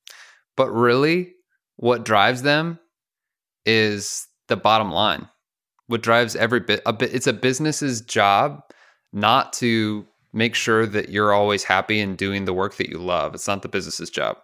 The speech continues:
The business's job is to create profit by a high value exchange with the market. So be familiar with what is driving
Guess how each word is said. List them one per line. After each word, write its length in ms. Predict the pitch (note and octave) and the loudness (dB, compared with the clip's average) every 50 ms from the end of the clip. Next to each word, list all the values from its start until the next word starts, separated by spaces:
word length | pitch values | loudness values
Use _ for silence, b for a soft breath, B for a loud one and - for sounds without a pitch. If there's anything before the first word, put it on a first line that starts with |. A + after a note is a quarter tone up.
| _ b b b b b b b b b b | _ b b b b b b b b b b
The 60 | - A2+ | -6 -2
business's 440 | B2 C3 C3 B2 B2 B2+ A#2+ A2+ | -2 -2 0 0 0 0 0 2
job 280 | A2 A2 G#2+ G#2+ G#2 F#2 | 2 2 2 2 2 0
is 80 | G2+ - | -4 -8
to 100 | - - | -10 -6
create 240 | - A2 G2+ F2 | -2 -2 -2 -2
profit 500 | - - G2+ F#2 G2 - - - A#1+ - - _ _ _ _ _ _ - - | 0 0 0 0 0 0 -2 -4 -4 -4 -12 _ _ _ _ _ _ -14 -4
by 500 | - F#2+ F#2 F#2 F2+ F2+ F2+ F2+ F2+ F2+ - _ _ _ _ _ _ _ - | 0 2 2 4 2 2 2 0 -2 -4 -8 _ _ _ _ _ _ _ -2
a 280 | E2+ F#2 F2 E2+ - | 0 0 0 -2 -4
high 580 | - - - F#2+ F#2+ F#2 F#2 F#2 F#2 F#2 F#2 F#2+ _ _ _ _ _ _ - | -2 0 2 2 4 4 2 2 0 -2 -4 -10 _ _ _ _ _ _ 0
value 340 | - F#2+ F#2+ F#2+ F#2+ F#2 | 2 2 2 2 2 -2
exchange 680 | F#2 F2+ - - - G#2 F#2 F2+ F2+ F2 F2 F2+ - - | -2 -4 -6 -4 0 0 2 2 0 -2 -4 -8 -8 -8
with 140 | G2 F#2 | -6 -6
the 60 | - - | -6 -6
market. 380 | - - - - - - - _ _ _ _ _ _ | -6 -8 -8 -8 -12 -14 -14 _ _ _ _ _ _
So 360 | - - - G#2 G2 G2 - B B B B B B B B B B B B B _ _ _ | -6 0 2 2 2 2 0 B B B B B B B B B B B B B _ _ _
be 200 | - C3+ D3 D#3+ | 0 0 0 0
familiar 880 | D3 - D3+ C3+ A#2+ A#2 A#2 B2 C3 B2 A2+ G2 F2 F2 F2+ G2+ G#2+ _ _ _ _ _ _ | 0 0 0 2 2 4 4 4 4 2 2 2 0 0 -2 -6 -12 _ _ _ _ _ _
with 220 | A2+ A2+ G#2+ G#2 A2 | 0 0 0 0 -2
what 460 | G2+ G2 G2+ A2 A2+ A2+ A2 - - - | -8 -2 0 2 2 2 2 0 -2 -2
is 580 | G#2 G#2 G2+ G2+ G2 F#2+ F2+ - - - - _ _ _ _ _ _ | 2 2 2 2 0 -2 -6 -8 -10 -10 -12 _ _ _ _ _ _
driving 720 | - G#2 G#2 G2+ G2 G2+ G#2 - A2+ A#2 A#2 B2+ C3+ B2 | -4 -2 0 2 4 2 2 2 2 0 0 -2 -4 -8